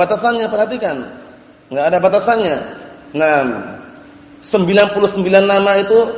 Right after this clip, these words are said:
menunjukkan batasan atau bukan? Bukan. Menunjukkan keutamaan. Perhatikan baik-baik, perhatikan baik-baik. Allah Ta'ala punya nama yang sangat banyak sekali.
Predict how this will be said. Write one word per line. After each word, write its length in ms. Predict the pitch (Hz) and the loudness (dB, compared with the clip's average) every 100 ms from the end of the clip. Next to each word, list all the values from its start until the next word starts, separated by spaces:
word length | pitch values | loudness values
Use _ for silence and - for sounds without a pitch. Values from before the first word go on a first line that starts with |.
| - - | -12 -6
menunjukkan 560 | 175 208 170 170 196 175 | 0 2 2 2 2 4
batasan 400 | 170 185 196 208 | 6 6 4 2
atau 80 | 190 | 2
bukan? 260 | 165 175 175 - - - - - - | 0 0 -2 -10 -16 -20 -20 -20 -10
Bukan. 300 | 120 131 123 107 - - - - - | -6 -2 -4 -4 -12 -18 -20 -12 -4
Menunjukkan 480 | 175 175 139 170 170 | -2 -2 -2 -2 -2
keutamaan. 800 | 170 165 160 156 156 151 123 98 - - - - - - - - - | -4 -2 -2 -2 0 -2 -2 -8 -14 -18 -20 -20 -20 -20 -20 -16 -2
Perhatikan 320 | 135 147 165 | 0 2 4
baik-baik, 480 | 170 190 196 170 165 | 4 6 6 4 2
perhatikan 320 | 160 165 170 | 0 0 2
baik-baik. 480 | 170 165 190 151 - | 4 6 4 4 4
Allah 180 | 156 156 | 4 4
Ta'ala 160 | 170 196 | 4 4
punya 300 | 196 190 202 214 208 - - - | 4 4 4 4 0 -10 -12 -4
nama 320 | 170 185 196 | 0 2 2
yang 160 | 185 | 2
sangat 320 | 175 190 190 170 | 2 2 2 4
banyak 220 | 190 175 | 4 2
sekali. 400 | 190 190 170 131 | -2 -2 -2 -4